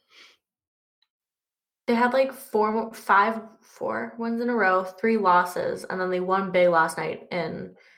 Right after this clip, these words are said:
um, <laughs> the three losses were Philly, Philly, and Saint Louis. And then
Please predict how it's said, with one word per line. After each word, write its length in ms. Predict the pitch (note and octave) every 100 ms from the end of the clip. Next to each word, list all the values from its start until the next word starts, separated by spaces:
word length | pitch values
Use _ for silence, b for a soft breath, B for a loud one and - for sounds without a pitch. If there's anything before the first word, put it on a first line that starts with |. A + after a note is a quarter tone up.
| b b _ _ _ -
um, 540 | G#3 - - A3+ A3 G#3+ _ _ _ _
<laughs> 400 | _ _ _ -
the 480 | A#3 A#3 B3 A3 G3+
three 120 | A3+ G#3
losses 360 | F#3 F3 F3+
were 220 | F3+ F3+ F3+
Philly, 240 | F3+ E3+
Philly, 300 | F3 E3 D#3
and 160 | E3 F3
Saint 180 | -
Louis. 320 | G#2+ - G#3+ - B B B B
And 140 | G#3 G#3
then 480 | G3 F#3+ F#3 F#3